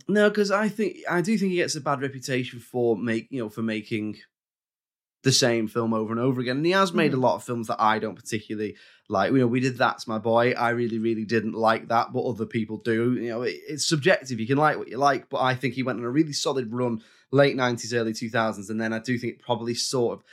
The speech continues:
Speaker 1: I think it fell off for me after Click.
Speaker 2: Mm-hmm.
Speaker 1: Um, outside of, you know, I mean, in terms of comedies, obviously he made Punch Drunk Love, which is very well renowned. He made Reign Over Me, which we loved.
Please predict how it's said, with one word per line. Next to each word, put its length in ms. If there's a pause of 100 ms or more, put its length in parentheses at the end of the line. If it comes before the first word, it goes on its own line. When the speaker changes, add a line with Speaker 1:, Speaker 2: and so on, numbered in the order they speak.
(220)
Speaker 1:
I 60
think 160
it 80
fell 260
off 280
for 120
me 280
after 240
Click. 560 (520)
Speaker 2:
Mm-hmm. 360 (260)
Speaker 1:
Um, 520
outside 480
of, 300 (500)
you 120
know, 240 (140)
I 60
mean, 220
in 80
terms 200
of 80
comedies, 500
obviously 240
he 20
made 220
Punch 200
Drunk 200
Love, 160
which 140
is 60
very 200
well 240
renowned. 420 (220)
He 80
made 160
Reign 200
Over 200
Me, 180
which 200
we 60
loved. 440